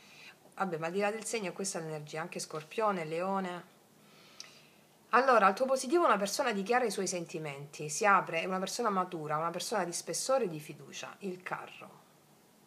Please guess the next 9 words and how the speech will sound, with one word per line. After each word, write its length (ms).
Mm. 60
Con 180
il 100
re 120
di 80
coppe. 460
Vediamo 340
questo, 640
<clears throat> 1120